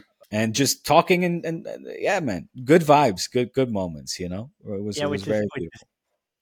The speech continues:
Speaker 2: which is, which is tough because Mirotic, he did, he made some of that N B A money, but he didn't make that much of that N B A money.
Speaker 1: <laughs>
Speaker 2: Yeah, so it's, it's interesting too because Mirotic, his time at the club has also ended. So whether or not he's going
Speaker 1: Yeah.
Speaker 2: to Partizan or Olympiacos,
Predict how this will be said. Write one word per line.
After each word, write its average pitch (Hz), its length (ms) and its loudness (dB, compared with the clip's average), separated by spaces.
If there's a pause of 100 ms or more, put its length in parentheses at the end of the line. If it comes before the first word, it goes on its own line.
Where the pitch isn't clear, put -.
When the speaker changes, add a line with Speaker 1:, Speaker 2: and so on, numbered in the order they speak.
Speaker 2:
which 131 200 -6
is, 123 100 -8
which 127 180 -6
is 117 120 -8
tough 170 280 0
because 110 200 -10
Mirotic, 123 460 -6 (260)
he 104 320 -12
did, 131 340 -4 (160)
he 139 100 -6
made 156 220 0
some 147 180 -4
of 160 60 -2
that 160 180 4
N 170 140 -2
B 170 140 0
A 170 80 0
money, 175 500 -2
but 117 140 -4
he 175 100 -8
didn't 156 180 -2
make 107 200 -6 (120)
that 294 200 -2
much 127 240 0
of 107 60 -6
that 101 180 0
N 113 120 0
B 110 180 -2
A 107 60 0
money. 104 400 -4
Speaker 1:
<laughs> - 40 -20 (320)
Speaker 2:
Yeah, 143 220 2
so 127 340 -4
it's, 135 260 -4
it's 156 220 -2
interesting 147 340 -8
too 151 140 -6
because 101 300 -10
Mirotic, 110 440 -8
his 117 200 -10
time 101 260 -6
at 98 140 -12
the 98 80 -12
club 95 240 -8
has 90 100 -12
also 95 220 -8
ended. 85 380 -14
So 95 120 -12
whether 95 240 -6
or - 20 -6
not 95 200 -6
he's 95 120 -16
going 92 220 -8
Speaker 1:
Yeah. 131 200 0
Speaker 2:
to - 20 -10
Partizan 110 580 -6
or 90 220 -4
Olympiacos, 95 840 -4